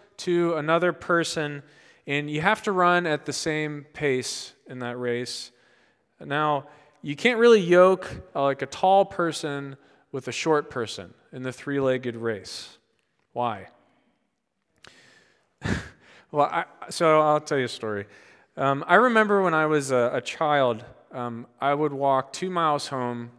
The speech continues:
from school every day. And I'm not that tall. Um, but my friend Eric and I would walk home together from school,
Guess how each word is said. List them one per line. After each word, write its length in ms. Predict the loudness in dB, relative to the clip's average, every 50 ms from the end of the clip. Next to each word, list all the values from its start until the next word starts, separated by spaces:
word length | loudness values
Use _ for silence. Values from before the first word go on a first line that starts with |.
| _ _
from 240 | -20 -16 -14 -12 -12
school 320 | -12 -10 -6 -4 -2 -2
every 240 | -4 -4 -6 -10 -8
day. 380 | -6 -6 -4 -4 -6 -6 -8 -12 _ _ _ _ _ _ _ _ _ _ _ _ _ _ -20 -18 -12
And 440 | -6 -4 -4 -2 -2 -4 -4 -6 -6 -6 -2
I'm 140 | -2 0 2
not 160 | 2 2 2
that 220 | 2 0 0 -2
tall. 380 | -2 -2 0 0 0 -4 -8 -16 -20 _ _ _ _ _ _ _ _ _ -8
Um, 280 | -6 -6 -6 -6 -2
but 120 | -2 0 2
my 160 | 4 2 2
friend 460 | 0 -2 -2 0 0 0 0 -2 -4 -6 -2
Eric 460 | 0 2 2 2 2 0 -2 -4 -10
and 140 | -8 -4 0
I 120 | 2 2
would 160 | 2 2 0 0
walk 340 | 0 0 0 0 -2 -4
home 260 | -8 -6 -6 -6 -8 -8
together 440 | -8 -8 -4 -2 -2 -2 -2 -4
from 300 | -6 -8 -10 -12 -12 -10
school, 580 | -12 -12 -6 -2 0 0 2 0 0 -2 -6